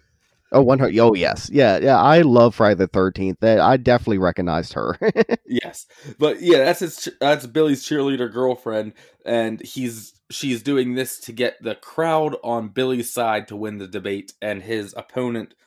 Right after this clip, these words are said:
Speaker 2: what's his name? Milo? No, not Milo, was his friend. I don't know.
Speaker 1: I don't know. Uh, nerdy looking guy in, like, a suit. Uh, he's the kind of guy that wears a suit when you're in high school.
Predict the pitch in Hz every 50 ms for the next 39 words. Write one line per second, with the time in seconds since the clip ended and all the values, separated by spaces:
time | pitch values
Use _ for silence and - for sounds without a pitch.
0 | _ _ _ - 135 - - 104 104 101 95 92 95 95 95 98 107 127 151 170
1 | 190 208 220 214 190 170 - 113 131 123 117 120 127 98 110 107 101 98 98 98
2 | 101 98 95 95 95 95 - - 110 101 95 95 92 92 - _ _ _ _ _
3 | _ _ _ _ _ _ _ _ _ _ - 208 160 123 104 98 101 101 98 98
4 | 101 101 98 101 98 _ _ - 120 143 143 131 123 107 104 - - 120 113 107
5 | 104 92 - _ _ _ _ _ _ - - 135 135 139 143 156 175 185 180 190
6 | 185 185 160 135 131 139 131 - 151 131 123 120 113 110 113 113 113 117 117 -
7 | - 113 110 110 107 101 104 101 98 - - 101 95 - - - - 110 101 92
8 | 76 71 - - - _ _ - 151 160 165 165 170 165 208 214 - - 208 -
9 | - 196 208 240 247 233 226 208 202 196 190 185 170 110 - 135 147 135 104 117
10 | 127 131 139 139 - 113 104 - - - - 120 120 123 139 - - _ _ _
11 | - 127 139 139 131 123 127 123 117 95 90 98 113 143 156 - - - - -
12 | - 131 -